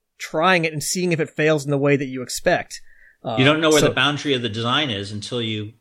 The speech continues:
Speaker 2: test both sides of the boundary. And so
Speaker 1: Yeah.
Speaker 2: I, that's fan-, if you, if, if they or
Speaker 1: Yeah.
Speaker 2: anybody has the, uh, resources to do that, that's fantastic. Now you know the real, you can understand the real limits of your design.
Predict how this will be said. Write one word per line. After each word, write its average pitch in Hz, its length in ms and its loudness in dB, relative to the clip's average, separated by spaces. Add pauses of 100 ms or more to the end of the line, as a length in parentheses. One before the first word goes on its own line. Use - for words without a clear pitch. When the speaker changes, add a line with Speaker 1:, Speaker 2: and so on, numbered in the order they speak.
Speaker 2:
test 120 300 -8
both 147 240 2
sides 135 300 0
of 120 80 -10
the 113 60 -6
boundary. 117 480 -8 (500)
And 113 100 -12
so 117 200 -4
Speaker 1:
Yeah. 151 300 2 (440)
Speaker 2:
I, 113 80 -8
that's 135 220 -8
fan-, 143 200 -4
if 143 200 -6
you, 156 340 -6
if, - 320 -14 (140)
if 101 160 -18
they 131 520 -4 (160)
or 113 140 -6
Speaker 1:
Yeah. 165 120 0
Speaker 2:
anybody 110 320 0
has 120 340 -2
the, 104 480 -8 (340)
uh, 98 400 -10
resources 123 760 0
to - 120 -14
do 135 280 -2
that, 95 420 -8 (800)
that's 151 240 -2
fantastic. 127 580 -4
Now 127 220 -2
you 135 140 0
know 117 260 0
the 113 100 -6
real, 110 460 -4 (340)
you 127 300 -6
can 120 160 -4
understand 123 600 0
the 104 60 -2
real 104 380 -2
limits 117 420 -2
of 98 100 -2
your 101 140 -2
design. 95 560 -8